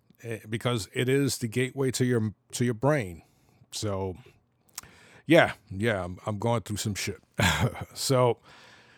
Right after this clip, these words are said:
yeah, and, and there are some people who have reached out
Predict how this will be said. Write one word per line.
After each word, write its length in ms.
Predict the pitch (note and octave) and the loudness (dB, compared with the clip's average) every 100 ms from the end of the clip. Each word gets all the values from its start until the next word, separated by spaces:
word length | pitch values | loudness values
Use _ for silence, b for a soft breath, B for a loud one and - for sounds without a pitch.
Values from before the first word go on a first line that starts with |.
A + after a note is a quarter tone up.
| B | B
yeah, 220 | A#2+ D3+ | 4 8
and, 200 | D#3+ C3+ | 8 8
and 280 | B2+ C3 C3+ | 4 4 6
there 140 | C#3+ D#3+ | 10 12
are 180 | D#3+ | 12
some 180 | C#3+ D#3 | 10 4
people 380 | D3 D3+ D#3 D3 | 4 4 6 8
who 240 | B2+ C#3+ | 8 6
have 300 | C#3 B2+ A#2 | 6 6 4
reached 300 | B2+ C3+ - | 2 2 2
out 320 | C#3 C3+ C#3 | 4 4 2